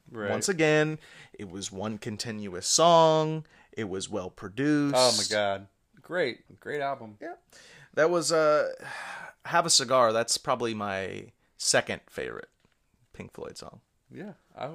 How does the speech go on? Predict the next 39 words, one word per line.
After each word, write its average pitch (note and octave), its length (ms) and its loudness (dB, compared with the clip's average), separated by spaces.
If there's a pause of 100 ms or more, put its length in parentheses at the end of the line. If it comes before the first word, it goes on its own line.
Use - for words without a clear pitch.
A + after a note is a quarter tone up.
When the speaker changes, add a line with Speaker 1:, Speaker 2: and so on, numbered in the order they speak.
(120)
Speaker 1:
I B2+ 80 -6
would E3+ 140 -8
say B2+ 140 -8
that's C3 140 -8
probably C3+ 380 -6
up C3+ 140 -10
there C3+ 160 -6
in C3 60 -10
my B2+ 100 -6
top - 320 -8
three. D3+ 300 -14 (200)
Speaker 2:
Yeah. C3 200 -2 (120)
Speaker 1:
Yeah, D#3 180 -12 (120)
for C3 100 -16
sure. D3 320 -10 (180)
Speaker 2:
Yeah. G#2+ 180 -6 (340)
Speaker 1:
Comfortably C#3 400 -4
Numb. B2 280 -4 (380)
I G#2+ 100 -4
don't G#2+ 160 -6
know. F#2 120 -12 (120)
That's, A2 240 -8
that's A2 240 -8
my G2+ 140 -4
f-, - 180 -14 (100)
all-time G2+ 400 -6
favorite G2+ 320 -12
Pink - 180 -18
Floyd - 160 -6
Speaker 2:
Oh, C2+ 180 -6
that's, G#2 160 -8
Speaker 1:
song. - 100 -14 (140)
Speaker 2:
that's G2+ 200 -10
Speaker 1:
It's A#2 60 -14
Speaker 2:
probably A2+ 260 0
one C3 200 4
of B2+ 120 -2
Speaker 1:
iconic. - 140 -20 (320)
Speaker 2:
Yeah. G#2+ 240 -10